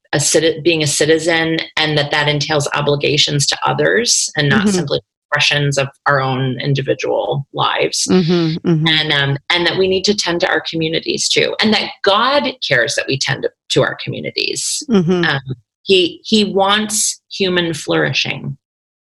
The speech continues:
Speaker 1: He
Speaker 2: Yeah.
Speaker 1: wants it for everyone. He sends his rain on everyone. And I
Speaker 2: Mm-hmm.
Speaker 1: think he, I think he does that in, in f-, allowing healthy, uh, communities to form.
Speaker 2: Mm-hmm.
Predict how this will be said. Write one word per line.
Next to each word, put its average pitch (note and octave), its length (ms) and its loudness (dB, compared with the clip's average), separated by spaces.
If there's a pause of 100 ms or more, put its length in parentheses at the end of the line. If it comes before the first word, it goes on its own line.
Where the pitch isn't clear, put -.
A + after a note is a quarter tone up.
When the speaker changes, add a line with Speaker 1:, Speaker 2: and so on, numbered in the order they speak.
(220)
Speaker 1:
He G3 120 4
Speaker 2:
Yeah. F3+ 80 0
Speaker 1:
wants F#3+ 260 0
it C#3+ 140 -2 (100)
for D#3+ 80 -2
everyone. D3 360 2
He E3+ 180 2
sends D3 340 0
his C#3+ 220 0
rain C#3 360 0 (120)
on C3+ 320 2
everyone. - 560 -6 (180)
And D#3 160 2
I D3 60 2
Speaker 2:
Mm-hmm. C#3+ 80 -2
Speaker 1:
think C#3+ 200 0 (120)
he, C#3 240 0 (560)
I - 20 -4
think D3 220 0
he F3+ 100 0
does D3+ 260 0
that D3 360 0
in, D3 420 0
in D3 140 0
f-, C#3 240 -4 (100)
allowing C#3+ 760 0 (480)
healthy, E3 920 0 (140)
uh, A2 300 -2
communities C2+ 580 -2
to - 80 -10
form. - 400 -8 (320)
Speaker 2:
Mm-hmm. E3+ 320 2